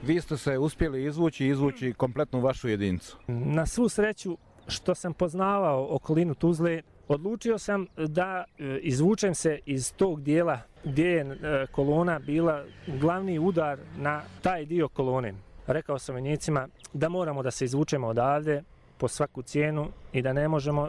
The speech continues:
Speaker 2: da zanoćimo na ovom dijelu. Poslušali su me, krenuli su sa mnom, izašao sam iz te kolone, popevši se na brdo kod vodotornja.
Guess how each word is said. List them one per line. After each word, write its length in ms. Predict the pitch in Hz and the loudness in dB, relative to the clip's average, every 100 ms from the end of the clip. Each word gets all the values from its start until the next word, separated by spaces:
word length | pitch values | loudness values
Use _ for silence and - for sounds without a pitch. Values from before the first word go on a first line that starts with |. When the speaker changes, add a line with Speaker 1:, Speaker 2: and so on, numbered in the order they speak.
| - | -4
Speaker 2:
da 260 | 147 135 127 | -2 -2 0
zanoćimo 560 | 139 156 147 139 135 | -2 -2 -2 -2 -2
na 220 | 143 143 147 | 0 -2 0
ovom 280 | 143 139 | 2 2
dijelu. 260 | 127 127 113 - - | 2 0 -2 -4 0
Poslušali 500 | 175 202 - 185 175 | 0 -2 -2 -2 -2
su 160 | - | 0
me, 160 | 180 175 | -2 -2
krenuli 380 | - 165 175 160 | 0 0 0 -4
su 140 | - 131 | -6 -4
sa 220 | - 156 | -2 0
mnom, 340 | 160 156 156 - - | 0 0 -2 -6 -2
izašao 560 | 151 160 139 - 131 | 2 2 0 -2 -4
sam 340 | 123 123 123 120 - - - - - - | -4 -4 -4 -8 -14 -20 -20 -20 -10 -8
iz 160 | - | -2
te 120 | 165 | -2
kolone, 540 | 147 139 139 151 151 131 - | -2 -2 0 2 0 -2 -2
popevši 400 | 156 - 147 - | -2 0 -4 -4
se 200 | - 135 | -8 -2
na 140 | 120 | 0
brdo 360 | 123 147 147 127 - - - - - | 0 0 0 -4 -6 -20 -20 -20 -4
kod 200 | 156 127 | -2 -2
vodotornja. 720 | 127 135 117 135 143 151 147 | 0 0 2 2 2 2 -2